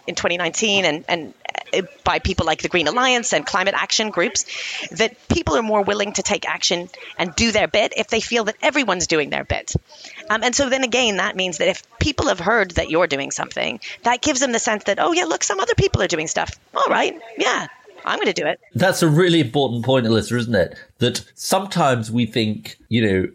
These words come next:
Speaker 2: the, the answer is to say, "The climate's going to hell, nobody's doing anything, you need to do X." In fact, the, all of the research says the opposite is true, which is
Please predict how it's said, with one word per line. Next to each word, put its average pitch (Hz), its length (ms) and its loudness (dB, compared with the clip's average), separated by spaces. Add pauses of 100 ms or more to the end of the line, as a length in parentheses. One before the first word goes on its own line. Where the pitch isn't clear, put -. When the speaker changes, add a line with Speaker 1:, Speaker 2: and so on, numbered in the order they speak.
(140)
Speaker 2:
the, 120 220 2
the 127 180 2
answer 101 360 0
is 107 160 0
to 110 120 -8
say, 104 640 0 (140)
"The 131 120 0
climate's 175 520 0
going 135 280 2
to 117 120 2
hell, 107 600 2 (320)
nobody's 123 640 2
doing 120 360 2
anything, 101 680 0
you 127 220 2
need 117 340 2
to 117 100 0
do 117 280 2
X." - 580 -4
In 117 120 0
fact, 127 380 -2
the, 139 140 0
all 170 480 2
of 127 80 2
the 139 80 0
research 120 360 2
says 113 140 2
the 120 100 4
opposite 127 500 0
is 92 120 -4
true, 104 520 0 (320)
which 135 260 2
is 117 420 0